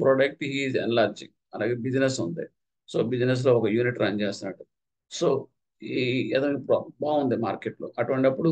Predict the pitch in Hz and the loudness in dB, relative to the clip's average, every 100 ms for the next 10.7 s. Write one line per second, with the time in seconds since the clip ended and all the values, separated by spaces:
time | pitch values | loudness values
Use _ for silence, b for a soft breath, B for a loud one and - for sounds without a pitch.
0 | 156 151 143 139 139 143 143 131 117 120 | 2 0 0 0 -2 -2 -2 -2 0 0
1 | 123 127 127 113 107 - - - - - | 0 0 -2 -4 -4 -6 -10 -14 -8 0
2 | 180 143 131 123 123 101 - - 95 55 | 0 2 -2 -2 2 2 0 -2 -2 -4
3 | 52 _ _ _ _ _ _ _ - 185 | -14 _ _ _ _ _ _ _ -4 -2
4 | 131 131 - 113 127 95 101 143 170 156 | -2 -4 -4 -4 -2 2 4 6 6 4
5 | 151 120 120 139 127 117 123 170 151 139 | 2 0 0 0 2 2 2 0 0 -2
6 | 143 120 - _ _ - 139 139 131 - | -4 -6 -8 _ _ -8 -4 -2 -2 -4
7 | - - _ - 160 - 127 123 - 117 | -8 -8 _ -4 -2 0 -2 -2 -2 -2
8 | 113 104 - 131 - 127 - - - _ | -2 -6 -6 -6 -4 -6 -6 -8 -12 _
9 | _ _ B B B - 123 180 190 180 | _ _ B B B 0 4 4 4 6
10 | 170 143 131 127 131 117 110 | 6 4 0 -2 -4 -6 -4